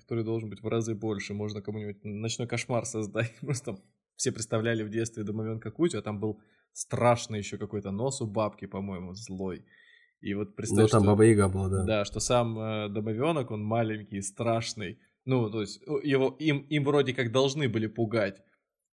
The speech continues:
Speaker 1: но при этом, <laughs> если представить его там <laughs> на размеров восемь больше, то <laughs> становится уже жу-, жутковато. Такая детина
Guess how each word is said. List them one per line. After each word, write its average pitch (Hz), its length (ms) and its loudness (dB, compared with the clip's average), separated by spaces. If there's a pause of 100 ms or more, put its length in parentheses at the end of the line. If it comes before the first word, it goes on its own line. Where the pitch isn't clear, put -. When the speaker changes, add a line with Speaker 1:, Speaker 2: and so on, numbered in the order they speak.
(120)
Speaker 1:
но 110 140 0
при 127 140 4
этом, 143 240 4
<laughs> - 0 -
если 143 300 2
представить 131 500 2
его 131 100 2 (220)
там 175 120 6 (100)
<laughs> - 0 -
на 151 200 6
размеров 139 520 4
восемь 139 440 4 (460)
больше, 131 520 2
то 127 380 0
<laughs> 135 60 -8
становится 185 680 6
уже 156 220 4
жу-, 139 280 0
жутковато. 135 640 2
Такая 120 340 2 (260)
детина 151 720 2